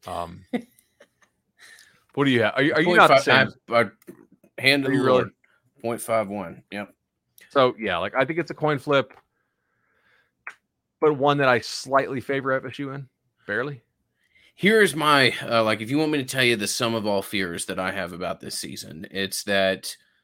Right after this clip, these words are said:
Speaker 2: Florida State looks, like, woefully unprepared to play against Notre Dame, and they get schooled on rather simple counter concepts as they did last year.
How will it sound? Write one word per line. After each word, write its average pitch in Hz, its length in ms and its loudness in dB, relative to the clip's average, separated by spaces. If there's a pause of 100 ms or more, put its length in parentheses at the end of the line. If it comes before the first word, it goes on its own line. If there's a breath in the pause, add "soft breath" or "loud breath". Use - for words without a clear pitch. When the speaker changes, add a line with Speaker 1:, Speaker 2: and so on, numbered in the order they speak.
(340)
Speaker 2:
Florida 120 260 2
State 110 400 -2
looks, 101 460 -4
like, 95 280 -6 (100)
woefully 117 1040 -4 (800)
unprepared 107 800 0
to 101 80 -10
play 104 360 -2
against 98 580 -6
Notre 101 320 -2
Dame, 90 360 -2
and 92 200 -6
they 95 100 -2
get 92 280 -4 (100)
schooled 107 640 -6
on 95 440 -6 (460)
rather 98 300 -2
simple 107 640 -4
counter 104 340 -2
concepts 95 640 -6
as - 160 -12
they 95 120 -12
did 98 240 -6
last 98 320 -6
year. 92 320 -8